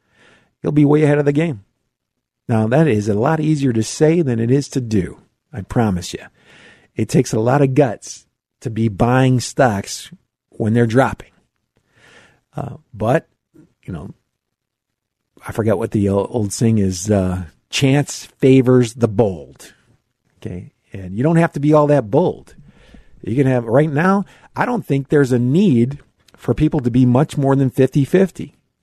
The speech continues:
Take something fifty percent in something that's relatively safe and then put the other half into a diversified stock portfolio.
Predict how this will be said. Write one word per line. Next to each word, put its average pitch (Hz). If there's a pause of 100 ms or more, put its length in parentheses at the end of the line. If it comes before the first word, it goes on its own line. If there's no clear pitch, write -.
Take 113
something 135
fifty 143
percent 139
in 123
something 135
that's - (460)
relatively 139
safe 175
and 160
then 165
put 185
the 165
other 190
half 127 (160)
into 143 (920)
a 123
diversified 143
stock 180
portfolio. 107